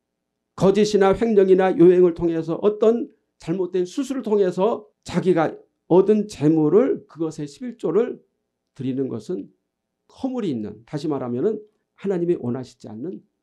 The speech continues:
잘못된 십일조다, 그 말입니다. 이스라엘 백성들은 온전하지 않는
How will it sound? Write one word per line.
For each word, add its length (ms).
잘못된 480
십일조다, 580
그 100
말입니다. 360
이스라엘 320
백성들은 800
온전하지 640
않는 420